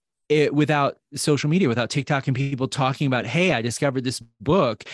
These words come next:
that was written, you know, in the sixties, that, I, I think it was the sixties, sixties or seventies,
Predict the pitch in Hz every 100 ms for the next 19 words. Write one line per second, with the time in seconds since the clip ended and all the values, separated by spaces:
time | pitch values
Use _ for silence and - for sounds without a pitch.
0 | 127 135 135 123 151 - 135 135 139 117
1 | 98 123 - 196 - 127 113 117 - 123
2 | - 120 139 139 131 - 131 131 127 156
3 | 147 113 101 - 113 123 - 139 131 113
4 | 123 117